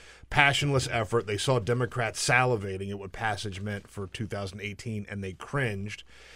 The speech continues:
What you have to understand is that privately, many Republicans preferred blame Democrats ahead of two thousand eighteen rather than to shoulder the burden of passing this bill. And what this became at the end was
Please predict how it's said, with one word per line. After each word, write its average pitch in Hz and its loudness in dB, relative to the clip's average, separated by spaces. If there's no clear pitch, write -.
What 131 4
you 156 8
have 156 6
to 165 4
understand 135 4
is 123 4
that 120 -2
privately, 135 4
many 131 2
Republicans 127 2
preferred 120 2
blame 135 2
Democrats 113 2
ahead 104 -2
of 98 -4
two 110 -4
thousand 101 -4
eighteen 98 -6
rather 110 0
than 104 -4
to 98 -6
shoulder 113 2
the 98 -4
burden 110 -2
of - -10
passing 123 0
this 95 -10
bill. 90 -8
And 110 2
what 123 6
this 151 6
became 139 4
at 123 2
the 127 -2
end 143 4
was 131 8